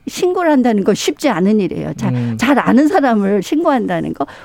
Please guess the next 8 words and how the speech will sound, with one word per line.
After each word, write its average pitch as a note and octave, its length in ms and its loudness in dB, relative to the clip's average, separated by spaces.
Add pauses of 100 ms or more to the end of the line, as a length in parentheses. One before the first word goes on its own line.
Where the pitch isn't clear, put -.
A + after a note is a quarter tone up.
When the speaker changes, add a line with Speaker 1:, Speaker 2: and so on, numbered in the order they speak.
Speaker 1:
오죽했으면 A#3+ 1040 0
Speaker 2:
네. B2+ 200 -2
Speaker 1:
이렇게 F#3 340 0 (240)
했을까. C4+ 420 -2
이런 F4+ 380 2
부분들을 C#4 680 2 (280)
잘 D4 440 0 (420)
감안해서, B3+ 920 2